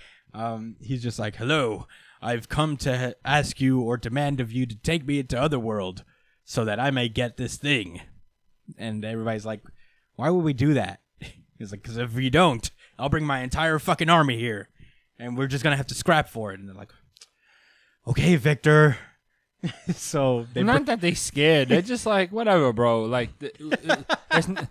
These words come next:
Speaker 1: <laughs>
Speaker 2: like, we don't have an issue with you going. It's the fact that you gotta come with us. <laughs>
Speaker 1: It's the fact that you came here at, like, eight A M with your whole dumb robot
Speaker 2: Mad
Speaker 1: squad.
Speaker 2: early, yeah. What? Yo, he, he did that on purpose.
Speaker 1: Yeah.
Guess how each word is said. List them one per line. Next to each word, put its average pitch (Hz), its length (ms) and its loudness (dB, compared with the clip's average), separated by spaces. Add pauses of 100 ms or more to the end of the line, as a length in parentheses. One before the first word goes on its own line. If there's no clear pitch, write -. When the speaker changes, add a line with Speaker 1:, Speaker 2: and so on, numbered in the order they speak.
(120)
Speaker 1:
<laughs> 359 140 -2
Speaker 2:
like, 180 180 4
we 196 100 6
don't 240 140 2
have 208 180 4
an 180 60 2
issue 151 320 -2
with 131 160 -6
you 120 100 -4
going. 113 340 -2
It's 104 140 -14
the 127 120 -10
fact 160 260 -4
that 131 160 -4
you 113 300 -10
gotta 131 260 -2
come 120 200 -8
with 98 120 -8
us. - 420 -20
<laughs> - 380 -14 (320)
Speaker 1:
It's 147 100 -8
the 175 80 -8
fact 196 220 2
that 147 60 2
you 131 100 2
came 143 260 -2
here 107 280 -4 (340)
at, 117 40 -12
like, 110 220 -4
eight 135 180 2
A 123 200 2
M 104 320 -4 (340)
with 120 160 -6
your 107 120 -4
whole 120 320 0
dumb 117 280 0
robot 110 300 -2
Speaker 2:
Mad 214 400 4
Speaker 1:
squad. 160 120 -2
Speaker 2:
early, 170 400 2
yeah. 208 800 2
What? 143 320 -4
Yo, 151 160 0
he, 262 320 -8 (320)
he 139 140 -6
did 175 160 -2
that 107 160 -4
on 95 140 -12
purpose. 82 520 -16 (160)
Speaker 1:
Yeah. 120 300 -14